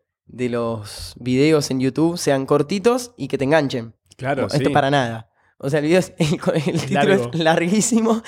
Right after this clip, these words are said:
Speaker 1: <laughs> y te dice directamente de lo que te va a hablar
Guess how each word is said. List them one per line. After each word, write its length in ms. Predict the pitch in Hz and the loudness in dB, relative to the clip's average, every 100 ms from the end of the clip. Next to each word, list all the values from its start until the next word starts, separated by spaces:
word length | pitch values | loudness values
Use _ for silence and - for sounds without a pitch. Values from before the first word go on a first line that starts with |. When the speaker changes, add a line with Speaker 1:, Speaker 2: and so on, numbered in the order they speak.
| 285 | -10
Speaker 1:
<laughs> 160 | - - | -8 -8
y 80 | 139 | -6
te 140 | 165 | -2
dice 200 | 175 180 | 0 2
directamente 680 | 175 175 185 170 190 202 196 | 2 0 -2 -4 -4 -2 0
de 80 | |
lo 100 | 151 | 0
que 100 | 139 | -2
te 60 | 139 | 0
va 60 | 151 | 2
a 40 | |
hablar 320 | 165 165 190 | 4 2 0